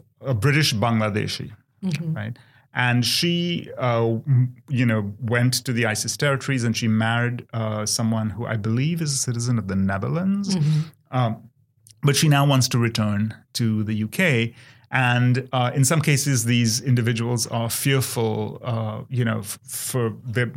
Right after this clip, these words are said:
Speaker 1: their, they feel that they're in peril. Of,
Speaker 2: Mm-hmm.
Speaker 1: of, you know, their personal safety is in jeopardy.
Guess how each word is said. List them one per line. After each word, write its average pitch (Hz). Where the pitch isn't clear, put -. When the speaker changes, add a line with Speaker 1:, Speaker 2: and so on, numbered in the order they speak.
Speaker 1:
their, 117
they 117
feel 135
that 117
they're 117
in 110
peril. -
Of, 180
Speaker 2:
Mm-hmm. 131
Speaker 1:
of, 120
you 120
know, 104
their 113
personal 123
safety 110
is 107
in 110
jeopardy. 113